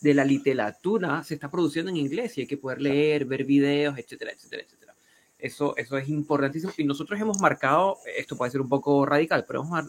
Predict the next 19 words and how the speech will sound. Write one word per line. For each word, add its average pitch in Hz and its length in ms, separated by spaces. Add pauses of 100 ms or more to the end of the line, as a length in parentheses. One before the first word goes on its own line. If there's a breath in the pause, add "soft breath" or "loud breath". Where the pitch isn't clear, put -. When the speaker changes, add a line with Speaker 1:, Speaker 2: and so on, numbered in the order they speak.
Speaker 1:
marcado 120 260
Speaker 2:
Ujú. 156 60
Speaker 1:
como 143 100
una 139 80
diferencia 165 720
entre 113 380 (600)
aquellos 202 400
adiestradores - 720 (800)
o 147 60
aquellos 160 240
educadores 143 400
caninos 104 340
que, 123 340
uno, 117 320 (920)
hablan 147 280
inglés 139 420
y 135 80
leen 135 320
inglés, - 540